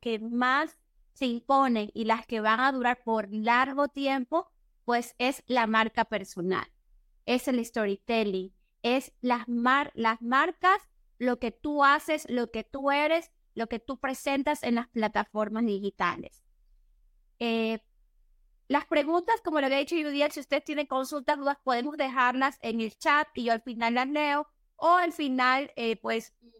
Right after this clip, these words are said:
podemos tener el micrófono abierto, no lo sé muy bien, y hacemos, eh, las preguntas.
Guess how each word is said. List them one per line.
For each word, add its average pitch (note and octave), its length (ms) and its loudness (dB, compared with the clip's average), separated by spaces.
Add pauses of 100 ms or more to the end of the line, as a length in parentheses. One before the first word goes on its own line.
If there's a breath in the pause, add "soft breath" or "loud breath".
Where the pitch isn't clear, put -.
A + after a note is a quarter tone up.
podemos A#3 460 0
tener B3 200 -2
el B3 60 4
micrófono B3+ 440 -2
abierto, C4 380 0
no A#3 160 -2
lo B3 140 -2
sé C4 180 -4
muy B3+ 160 -6
bien, D#4 220 4 (420)
y A#3 160 -2
hacemos, A#3 600 -2
eh, G#3+ 340 0
las A3+ 160 -2
preguntas. F#3+ 540 -6